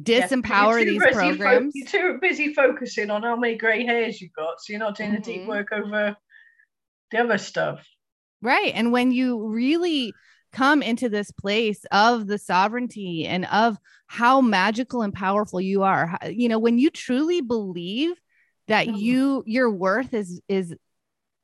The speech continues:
Speaker 2: all about just being here as part of the collective, having this experience, right?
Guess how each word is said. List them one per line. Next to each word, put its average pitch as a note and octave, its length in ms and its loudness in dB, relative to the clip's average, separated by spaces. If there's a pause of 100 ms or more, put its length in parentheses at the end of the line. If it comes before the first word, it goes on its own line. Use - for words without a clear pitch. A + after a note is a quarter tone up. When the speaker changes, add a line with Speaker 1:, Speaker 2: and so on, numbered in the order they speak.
Speaker 2:
all B3+ 240 6
about G#3+ 340 4
just G#3 220 -2 (160)
being C#4 340 2
here A3 240 2
as D#3+ 160 -2
part G#3+ 300 0
of G#3+ 80 -2
the F#3 80 -4
collective, G3 500 -2
having G#3+ 400 2
this A3 180 -2
experience, F#3+ 1040 -4 (300)
right? G3+ 320 2